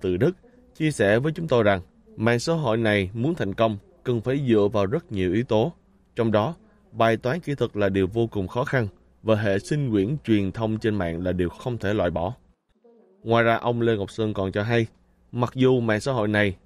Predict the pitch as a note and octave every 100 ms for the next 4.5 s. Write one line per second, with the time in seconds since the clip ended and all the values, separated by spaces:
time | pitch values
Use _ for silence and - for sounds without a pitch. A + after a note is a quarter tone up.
0 | - A#2+ A#2+ A#2 D3 D3+ D3 G#3 G2 F#2
1 | G#2 G2 F#2 - F2+ - F3 - C#3+ C#3+
2 | - _ _ _ A2+ A2+ C3+ C#3+ C#3 A2
3 | G2 A#2+ B2+ A2+ C3+ B2+ G#2 F#2+ G2 F2+
4 | F2 E2 F2 A#2+ C3+